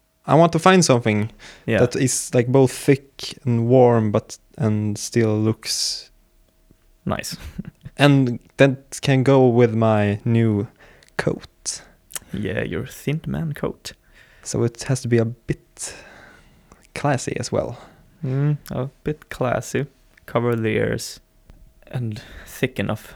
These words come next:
Speaker 2: for the Swedish winter. Hmm.
Speaker 1: Yes. So that's a thing I want to buy. But cakes, yes, I ordered cakes.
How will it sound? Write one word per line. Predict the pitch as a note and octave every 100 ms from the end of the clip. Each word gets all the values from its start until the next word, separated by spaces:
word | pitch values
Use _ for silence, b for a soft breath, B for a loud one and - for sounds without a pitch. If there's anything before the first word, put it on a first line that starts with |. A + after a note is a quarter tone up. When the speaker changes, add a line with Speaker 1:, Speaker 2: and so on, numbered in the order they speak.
| -
Speaker 2:
for | - - G#2+ F#2 G#2+
the | F#2+ -
Swedish | - - - -
winter. | - - - - _ _ _ _ _ _ _ _ -
Hmm. | A2 -
Speaker 1:
Yes. | A#2 - - - - _ _ _ _ b b b b
So | - B2+
that's | E3+ - -
a | A2+
thing | G#2 G#2
I | G#2
want | G#2+ G#2
to | -
buy. | A2 C3+ E3 C#3
But | D3+ D#3+ -
cakes, | - G#3 F#3 - - -
yes, | C3 - -
I | - A#2+ A#2+
ordered | B2+ C3 B2+ B2 -
cakes. | A2+ - - - -